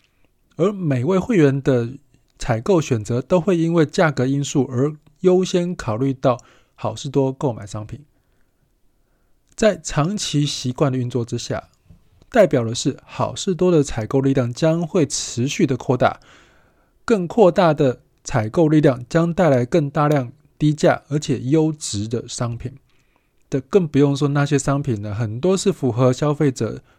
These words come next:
舶来品就是好的心理认知而存在。好，大量的会员资料和采购资讯又可以提供好事多提前预测并且采购数个月之后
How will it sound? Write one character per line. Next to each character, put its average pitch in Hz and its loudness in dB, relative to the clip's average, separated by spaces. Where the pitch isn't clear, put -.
舶 151 6
来 180 2
品 117 -4
就 135 2
是 131 -2
好 107 -4
的 - -10
心 - -6
理 143 0
认 120 -2
知 180 -2
而 110 -10
存 98 -10
在。 - -10
好， 120 -8
大 226 6
量 226 0
的 185 6
会 196 2
员 156 4
资 165 -4
料 160 6
和 156 2
采 123 -4
购 139 0
资 131 -2
讯 131 0
又 185 2
可 - -2
以 180 4
提 127 -6
供 151 0
好 113 -6
事 113 -8
多 131 0
提 135 -2
前 139 2
预 156 -2
测 135 0
并 147 -2
且 120 -4
采 - -6
购 143 2
数 208 -4
个 151 4
月 165 4
之 160 0
后 131 0